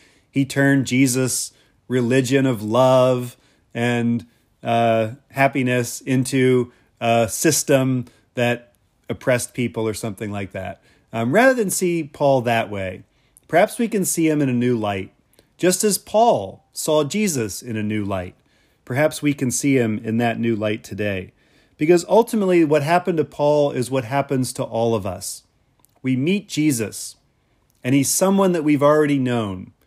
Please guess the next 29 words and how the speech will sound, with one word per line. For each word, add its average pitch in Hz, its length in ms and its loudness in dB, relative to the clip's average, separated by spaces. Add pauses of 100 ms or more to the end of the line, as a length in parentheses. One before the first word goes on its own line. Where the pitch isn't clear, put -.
(240)
He's - 200 -4
someone 185 320 2
that 156 160 0
compels 156 580 0
us 123 240 0
to 123 100 -8
start 151 580 0
a 135 80 -6
new 139 280 2
life, 120 540 -2 (320)
sometimes 226 640 2
from 147 260 0
nothing, 143 500 -2 (320)
sometimes 170 680 0 (320)
to 143 80 -2
start 156 320 2
a 151 80 2
new 147 160 2
life 135 400 2 (140)
all 147 300 4
over 127 340 4
again, 107 500 -4 (440)
and 131 100 -2
to 139 80 0
follow 180 420 4
Jesus 143 480 0
wherever 139 720 -2 (120)
Jesus 117 440 -2
leads. 101 460 -6